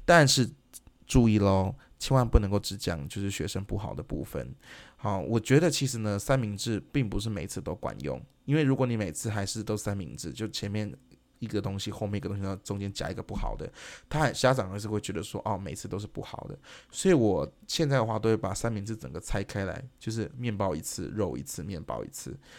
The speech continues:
就是一次都跟他纯粹讲好的，哦，让他爽一天。隔天再讲不好的，他今天就，“哦，那我要注意了。”然后在下一次呢，再遇到的时候，我就跟他再讲好的。基本上就是我这个叫做三明治拆解法，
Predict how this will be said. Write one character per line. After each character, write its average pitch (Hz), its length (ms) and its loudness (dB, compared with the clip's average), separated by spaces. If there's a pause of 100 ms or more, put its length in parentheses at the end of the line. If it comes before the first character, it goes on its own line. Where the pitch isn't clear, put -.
(240)
就 143 140 2
是 139 180 -2
一 110 120 -6
次 117 200 -4
都 107 80 -4
跟 101 140 -2
他 92 100 -4
纯 90 220 -10
粹 92 120 -6
讲 - 220 -12
好 - 180 -10
的， - 160 -14
哦， 113 80 -2
让 104 100 -4
他 95 100 -6
爽 - 240 -10
一 - 40 -10
天。 - 200 -10 (400)
隔 113 160 6
天 131 120 8
再 127 60 6
讲 101 180 2
不 110 140 8
好 58 200 0
的， - 160 -6 (260)
他 113 160 2
今 117 140 0
天 - 20 -2
就 107 120 -2 (100)
，“哦， 101 180 2 (160)
那 113 120 -4
我 92 140 -2
要 101 80 -6
注 98 220 -6
意 - 20 -4
了。” - 100 -8 (360)
然 107 100 0
后 120 40 2
在 151 120 2
下 139 240 4
一 110 40 0
次 110 140 -2
呢， 101 180 0
再 127 160 2
遇 113 160 0
到 107 140 0
的 95 80 -6
时 - 100 -6
候， 98 60 -2
我 90 60 -4
就 101 100 -10
跟 - 100 -8
他 98 120 -8
再 101 120 -6
讲 50 200 -10
好 - 220 -10
的。 - 120 -12 (420)
基 156 140 2
本 139 80 8
上 135 160 6
就 127 80 0
是 127 100 0
我 101 260 0
这 - 100 -4
个 110 60 0
叫 104 120 2
做 101 320 -2
三 - 180 -2
明 104 140 -4
治 101 160 -6
拆 98 160 0
解 73 180 -6
法， - 280 -8